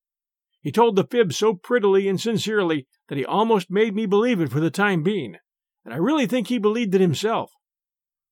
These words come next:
All women were lovely and of good report in his eyes, because of one he had loved. The only time I ever saw Uncle Jesse really angered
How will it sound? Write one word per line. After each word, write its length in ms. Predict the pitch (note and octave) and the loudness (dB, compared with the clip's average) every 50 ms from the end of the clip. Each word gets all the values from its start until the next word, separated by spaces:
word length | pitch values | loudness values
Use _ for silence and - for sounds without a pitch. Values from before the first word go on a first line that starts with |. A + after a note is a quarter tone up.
| _ _ _ - | _ _ _ 0
All 320 | F#3 B3+ C4+ B3+ A3+ F3+ | 2 4 4 4 4 4
women 320 | F#3 A#3 B3 G#3+ F#3+ E3+ D3+ | 4 2 2 2 2 2 2
were 120 | D#3 D3+ | 0 2
lovely 420 | E3+ A3+ A#3 F#3+ D#3 D3+ B2+ C3 | 2 2 2 2 0 -2 -4 -4
and 100 | C#3+ C#3+ | -4 -6
of 100 | C3+ A2+ | -8 -4
good 180 | A#2+ E3 A#3+ A3+ | -2 -2 -2 0
report 440 | B3 A#3 F3+ - A#3+ B3 A#3 A3 F#3 | -2 -4 -4 -2 0 2 2 2 4
in 80 | F3 | 2
his 180 | C3 C#3+ C3+ B2+ | 2 2 2 0
eyes, 400 | D#3 C#3 B2+ A2 F#2 C#2+ - _ _ _ _ | 0 -2 -2 -4 -6 -8 -14 _ _ _ _
because 440 | - D3+ - - G3+ A#3 B3+ A#3 F3 | -6 -6 -4 -2 0 0 0 0 0
of 80 | D#3+ C#3 | -2 -2
one 240 | D3+ G#3 A3+ G3+ | -2 -2 0 0
he 100 | F#3 G#3 | 0 0
had 140 | A3+ G#3+ F#3+ | 0 -2 -2
loved. 300 | F#3+ D#3+ B2 G#2 - _ _ _ _ _ _ _ _ _ _ _ _ _ _ _ _ _ _ _ _ | -2 -4 -4 -6 -8 _ _ _ _ _ _ _ _ _ _ _ _ _ _ _ _ _ _ _ _
The 80 | - C3+ | -2 0
only 220 | D#3+ A3 B3+ B3+ | 2 4 4 2
time 260 | F3+ A#3+ A#3+ A#3+ A#3 A3 | 2 2 2 2 4 2
I 120 | G#3 G#3 | 2 2
ever 180 | A3+ G#3+ G3+ C#3 | 2 2 2 0
saw 260 | - A3+ B3+ C4 A3+ | 0 2 2 2 2
Uncle 240 | G3+ F#3+ - F3 D3 | 2 2 0 -2 0
Jesse 380 | C3 G3 G#3+ F3+ - E3 C#3+ | 2 4 2 2 2 -2 -4
really 360 | C#3+ E3 B3+ C#4+ A#3+ F#3 F3 | -2 -2 -2 0 2 2 2
angered 380 | G#3+ A#3+ A3+ F#3 F3 E3+ D#3+ | 2 0 2 2 4 2 2